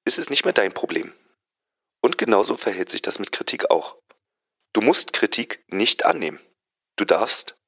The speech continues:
das Geschenk gerne ablehnen und wieder zurückgeben. Dann ist es die Kritik der anderen Person, nicht deine.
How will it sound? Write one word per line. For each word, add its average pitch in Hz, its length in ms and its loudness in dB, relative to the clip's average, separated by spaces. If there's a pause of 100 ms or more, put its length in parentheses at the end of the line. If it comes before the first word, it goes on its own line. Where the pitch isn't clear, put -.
(100)
das - 160 -2
Geschenk - 440 0
gerne 87 300 2
ablehnen 90 640 2
und - 220 -6
wieder 92 160 4
zurückgeben. - 560 -2 (380)
Dann 107 280 2 (120)
ist - 120 2
es - 180 -2
die - 80 -12
Kritik - 680 -2 (220)
der - 120 4
anderen - 240 4
Person, 73 300 0
nicht - 200 2
deine. - 260 -2